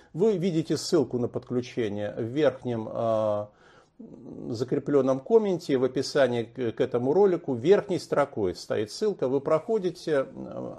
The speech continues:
оплачиваете, подключаетесь. Если вы находитесь за рубежами Российской Федерации, по тем или иным причинам вы не можете оплатить, опять же, проходите по ссылке, там есть контакты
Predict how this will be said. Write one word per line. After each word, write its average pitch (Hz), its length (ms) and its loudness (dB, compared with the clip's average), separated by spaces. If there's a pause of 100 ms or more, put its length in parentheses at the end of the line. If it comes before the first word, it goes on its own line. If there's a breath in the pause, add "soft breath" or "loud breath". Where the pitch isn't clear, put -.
(120)
оплачиваете, 170 960 2
подключаетесь. 107 1000 -4 (400 soft breath)
Если 190 300 2
вы 185 160 6
находитесь 143 640 2
за 127 400 4
рубежами 131 540 2
Российской 117 480 -4
Федерации, 110 800 -2
по 117 120 0
тем 143 240 0
или 123 120 2
иным 123 140 0
причинам 113 540 -4
вы 117 100 0
не 117 80 -2
можете 110 360 -6
оплатить, 143 600 -4 (380 soft breath)
опять 131 340 2
же, 120 120 2
проходите 127 560 0
по 131 180 -2
ссылке, 185 440 0
там 139 220 0
есть 135 480 -4 (200 soft breath)
контакты 131 800 2